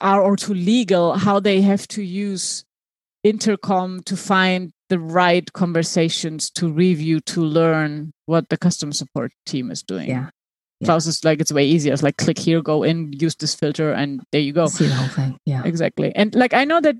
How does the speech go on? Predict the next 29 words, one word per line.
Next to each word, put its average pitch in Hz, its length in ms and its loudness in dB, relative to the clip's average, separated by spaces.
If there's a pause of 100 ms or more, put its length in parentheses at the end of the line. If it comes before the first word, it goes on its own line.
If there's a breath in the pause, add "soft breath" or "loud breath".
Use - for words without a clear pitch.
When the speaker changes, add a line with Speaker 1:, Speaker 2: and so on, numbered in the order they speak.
Speaker 1:
uh, - 40 2
y-, 240 200 2
there 302 160 4
are 339 80 4
different 277 380 0
ways 208 260 2
you 208 80 -2
can 196 160 0
solve 220 360 0
this. 196 220 0
I 185 140 2
want 185 320 0
the 180 80 -2
company 175 480 -2
to 185 100 -8
know 170 160 -6
what 160 200 -6
customer 170 280 -6
support 160 360 -10
do. 143 120 -12
Like, 165 200 0
at 185 120 -2
Automattic, 214 480 2
for 254 140 0
example, 247 380 0
everybody 220 500 2
does 208 320 0
every 208 300 0
year 208 540 0